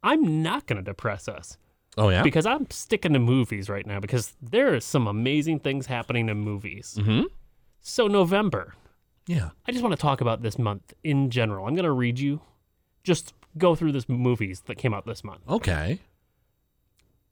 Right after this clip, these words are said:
Speaker 1: Passenger fifty-seven came out.
Speaker 2: Oh, uh, Last Action Podcast just covered that.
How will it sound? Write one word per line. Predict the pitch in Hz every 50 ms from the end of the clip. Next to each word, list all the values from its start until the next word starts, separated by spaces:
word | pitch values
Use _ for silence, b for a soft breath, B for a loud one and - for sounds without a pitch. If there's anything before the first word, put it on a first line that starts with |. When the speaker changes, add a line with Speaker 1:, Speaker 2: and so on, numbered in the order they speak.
| _ _ _ _ _
Speaker 1:
Passenger | - - 147 151 156 175 165 175 180 175
fifty-seven | - - 143 131 - - 190 190 - - 127 104 101 98 101
came | - 110 98 92
out. | 95 110 135 - - b b b b b _ _ _ - 453
Speaker 2:
Oh, | 392 -
uh, | 110 107 110 113 120 -
Last | 131 156 175 185 - -
Action | 196 180 - 226 202
Podcast | - 254 262 - - 147 113 104 -
just | - 110 - -
covered | - 110 92 90 85 80
that. | 85 78 71 71